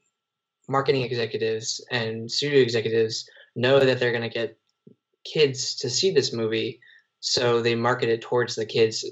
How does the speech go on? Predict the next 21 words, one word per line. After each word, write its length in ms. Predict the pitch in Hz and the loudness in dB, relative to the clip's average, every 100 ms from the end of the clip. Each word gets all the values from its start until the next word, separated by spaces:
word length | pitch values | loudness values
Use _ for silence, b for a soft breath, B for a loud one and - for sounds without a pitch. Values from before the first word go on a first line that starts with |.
| - | -4
to, 240 | 120 117 - - | -4 -4 -12 -6
and 80 | 123 | 0
their 80 | 117 | 0
parents 380 | 117 139 135 131 | 2 0 2 2
are 40 | |
gonna 200 | 113 113 | 2 0
just 280 | - - - b b b - | -2 -4 -6 b b b -8
tag 240 | - 135 123 | -2 0 2
along 540 | 120 123 113 113 113 - 113 | 2 2 0 -2 -12 -10 -6
as 280 | 113 - - | -6 -8 -10
the 100 | 120 | -4
drivers 560 | 123 120 113 110 107 | -2 -2 -2 -4 -4
for 120 | - | -6
these 280 | 110 107 113 | -8 -6 -6
kids 240 | - 113 - | -4 -4 -2
to 80 | |
go 100 | - | 0
see 180 | - - | 0 0
the 80 | 110 | 2
movies 340 | 135 139 117 - | 6 6 4 -2
too. 160 | - | -6